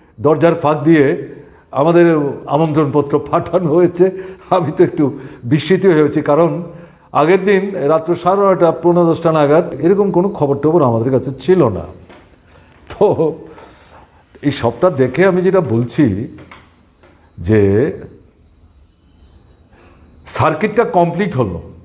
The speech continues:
বৃত্তটা এই পর্যায়ে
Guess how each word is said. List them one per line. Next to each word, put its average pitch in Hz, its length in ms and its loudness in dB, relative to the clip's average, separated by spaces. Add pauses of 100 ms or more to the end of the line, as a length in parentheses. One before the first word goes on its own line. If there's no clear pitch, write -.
(960)
বৃত্তটা 165 920 2 (1400)
এই 214 220 4
পর্যায়ে 156 720 0